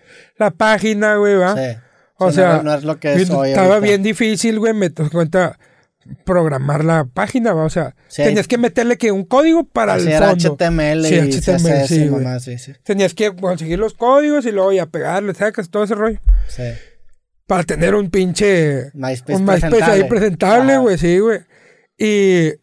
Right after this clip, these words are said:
Speaker 1: sí, y yo cuenta que a mí me gustaba mucho ese, ya cuando ya mi jefe me había regalado mi compu, güey, ya me había aventado todo el proceso de andar grabando aquí, grabando allá, grabando acá, tocando puertas y todo el pedo, ya cuenta que ya había aprendido yo cómo hacer el jale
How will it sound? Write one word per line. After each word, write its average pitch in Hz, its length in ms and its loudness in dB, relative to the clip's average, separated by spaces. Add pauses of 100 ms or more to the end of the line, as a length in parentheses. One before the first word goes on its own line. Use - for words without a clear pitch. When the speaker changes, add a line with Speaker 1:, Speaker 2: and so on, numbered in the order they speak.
(220)
Speaker 1:
sí, 233 160 -4
y 202 180 0
yo 220 180 2
cuenta 269 200 0
que 254 260 0 (120)
a 180 100 -2
mí 202 80 0
me 247 100 2
gustaba 247 280 2
mucho 247 240 -2
ese, 240 140 -2
ya 226 140 0
cuando 320 200 -2
ya 262 120 2
mi 262 140 0
jefe 240 240 -4
me 202 120 -2
había 175 100 -2
regalado 214 300 0
mi 220 160 0
compu, 220 480 0
güey, 190 180 -2 (240)
ya 185 80 0
me 196 100 0
había 208 80 4
aventado 208 280 0
todo 202 140 0
el 202 60 -4
proceso 190 380 -2
de 208 60 0
andar 170 220 0
grabando 190 340 0
aquí, 180 280 4
grabando 170 380 0
allá, 175 400 0
grabando 170 340 0
acá, 175 320 -4
tocando 175 420 -4
puertas 185 340 -2
y 185 60 2
todo 196 160 6
el 196 60 -2
pedo, 220 220 -2 (600)
ya 185 180 2
cuenta 208 220 -2
que 196 60 -2
ya 196 80 2
había 208 140 2
aprendido 208 520 0
yo 170 160 0
cómo 175 240 -2
hacer 170 200 -2
el 175 80 -2
jale 233 300 -4